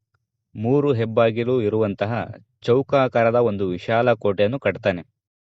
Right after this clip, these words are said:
ಪಕ್ಕದಲ್ಲಿಯೇ ಇದ್ದ ದೊಡ್ಡ ಕೆರೆಯಿಂದ ನೀರು ಹಾಯಿಸಿ ಕೋಟೆಯ ಸುತ್ತಲೂ ಕಾಲುವೆ ನಿರ್ಮಾಣ ಮಾಡಿ ಅದರಲ್ಲಿ ಮೊಸಳೆಗಳನ್ನು ಬಿಡ್ತಾನೆ.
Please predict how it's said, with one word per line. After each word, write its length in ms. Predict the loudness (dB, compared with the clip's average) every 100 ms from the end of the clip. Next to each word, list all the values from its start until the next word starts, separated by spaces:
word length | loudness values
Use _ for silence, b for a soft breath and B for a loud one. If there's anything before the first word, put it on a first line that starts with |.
| _
ಪಕ್ಕದಲ್ಲಿಯೇ 640 | -6 2 2 2 4 4 4
ಇದ್ದ 280 | 4 4
ದೊಡ್ಡ 300 | 4 2 2
ಕೆರೆಯಿಂದ 440 | 0 2 0 0 0 -2 -2 -14 _
ನೀರು 320 | -4 0 2 2
ಹಾಯಿಸಿ 640 | 0 -2 -2 -4 -4 -10 _ _ _ _
ಕೋಟೆಯ 400 | 0 2 4 4
ಸುತ್ತಲೂ 420 | 2 0 0 0
ಕಾಲುವೆ 420 | 0 2 4 4 4
ನಿರ್ಮಾಣ 360 | 2 0 -2
ಮಾಡಿ 360 | -2 0 -2 -4 -14 _ _ _ _ _
ಅದರಲ್ಲಿ 400 | 2 4 4 0
ಮೊಸಳೆಗಳನ್ನು 720 | -4 0 2 4 4 4 0
ಬಿಡ್ತಾನೆ. 400 | -4 -4 -6 -8